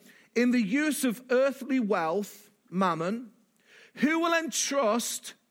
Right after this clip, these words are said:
the true riches to you? And if you have not been faithful in the use of that earthly wealth, which belongs to another, whether God or man,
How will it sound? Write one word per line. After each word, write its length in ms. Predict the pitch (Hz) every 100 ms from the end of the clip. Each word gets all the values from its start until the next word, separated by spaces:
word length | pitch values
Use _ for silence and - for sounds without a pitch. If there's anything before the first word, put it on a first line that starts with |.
| _ _ _ _ _ -
the 100 | 233
true 480 | 240 - 294 294 247
riches 420 | 202 202 240 196
to 300 | - 277 277
you? 320 | 220 180 147 - _ _ _ _ _ _ _ - -
And 160 | - 277
if 160 | 285 -
you 140 | 277
have 260 | 277 269 - -
not 560 | 214 262 370 302 - -
been 180 | 262
faithful 580 | 226 277 269 226 208 202
in 160 | 214 220
the 80 | 220
use 320 | 233 277 -
of 160 | 208
that 440 | 190 185 220 - - -
earthly 420 | 226 233 233 233
wealth, 480 | 185 170 175 202 -
which 260 | 170 226 -
belongs 560 | 233 226 240 277 269 -
to 200 | - 233
another, 500 | 226 185 170 190 240 - - -
whether 280 | - 262 247
God 420 | - 247 262 294 247
or 260 | 254 294 277
man, 480 | 196 170 185 226